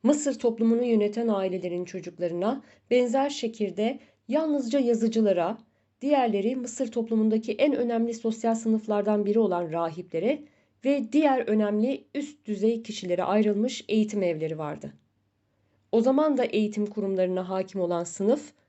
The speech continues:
öğretmen olan rahiplerdi. Eğitimde rahip sınıfı yazıcılara en eşit sınıftı. Prens okulları diğer okulların arasında en itibarlı olanıydı.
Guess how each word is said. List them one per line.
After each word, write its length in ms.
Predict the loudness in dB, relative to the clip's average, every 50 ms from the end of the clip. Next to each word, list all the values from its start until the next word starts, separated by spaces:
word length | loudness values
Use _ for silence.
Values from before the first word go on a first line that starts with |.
| _ _ _ _ _ _ _ _ _ _ _ _ _ _ 0
öğretmen 640 | 2 4 4 4 2 0 -4 -4 -6 -4 -2 -2
olan 420 | -2 -2 -2 0 0 -2 -2 -4 -10 _ _ _ _ -4
rahiplerdi. 880 | -2 -2 -2 -4 -6 -12 -8 -6 -4 -4 -4 -6 -6 -10 -14 -14 _ _ _ _ _ _ _ _ _ _ _ _
Eğitimde 500 | 4 4 4 4 4 2 2 2 4 4
rahip 320 | 4 2 2 2 0 -4 -6
sınıfı 580 | -8 -6 -6 -6 -6 -6 -2 -2 0 0 -2 -6 -14 -20 _ _ 2
yazıcılara 720 | 2 2 2 2 0 0 2 2 2 2 0 -2 -4 -4 _
en 240 | -2 -2 -2 -2 -4 -6
eşit 300 | -8 -8 -8 -10 -10 -10
sınıftı. 560 | -14 -14 -12 -12 -12 -14 -16 -18 -18 -18 -18 -18 _ _ _ _ _ _ _ _ _ _ _ _ _ _ _ _ _ _ _ _ _ _ _ _ _ _ _ _ _ _ _ _ _ _
Prens 440 | 4 4 6 6 4 2 0 -2 -4
okulları 680 | -4 0 0 0 2 4 4 4 4 2 2 2 0
diğer 260 | 2 4 4 4 4
okulların 540 | 2 0 -4 -6 -4 -2 0 2 2 2 2
arasında 800 | 0 0 0 -2 -4 -6 -6 -6 -4 -2 -2 -2 -2 -2 -6 -4 _
en 300 | 0 2 2 0 -2 -4
itibarlı 680 | -4 -2 -2 -2 -2 -2 -2 -2 0 0 0 0 0 -2
olanıydı. 520 | -2 -2 -2 -4 -4 -6 -6 -10 -14 -14